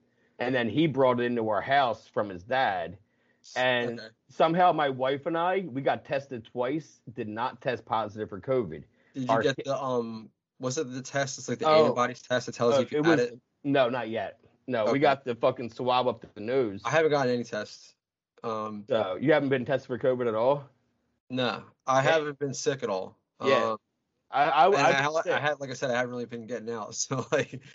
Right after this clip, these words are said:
Speaker 1: I had my
Speaker 2: I feel like
Speaker 1: gallbladder removed in June, dude. Like,
Speaker 2: Because
Speaker 1: I
Speaker 2: of?
Speaker 1: No, because of, um, pills.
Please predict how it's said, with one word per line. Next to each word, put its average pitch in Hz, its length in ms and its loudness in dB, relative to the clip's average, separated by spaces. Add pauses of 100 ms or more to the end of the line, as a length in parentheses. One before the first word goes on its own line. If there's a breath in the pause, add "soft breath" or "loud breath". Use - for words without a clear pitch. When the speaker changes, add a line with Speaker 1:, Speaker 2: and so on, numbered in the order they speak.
Speaker 1:
I 143 100 2
had 180 180 2
my 160 120 -2
Speaker 2:
I 143 40 -8
feel 151 140 0
like 175 160 4
Speaker 1:
gallbladder 139 300 -4
removed 113 420 -10
in 117 160 -12
June, 127 360 -8
dude. 127 320 -10 (500)
Like, 120 200 -4
Speaker 2:
Because 139 320 -2
Speaker 1:
I 214 40 -8
Speaker 2:
of? 214 80 -16 (400)
Speaker 1:
No, 151 440 2
because 127 500 -2
of, 117 220 -6
um, 113 520 -2
pills. 139 680 -2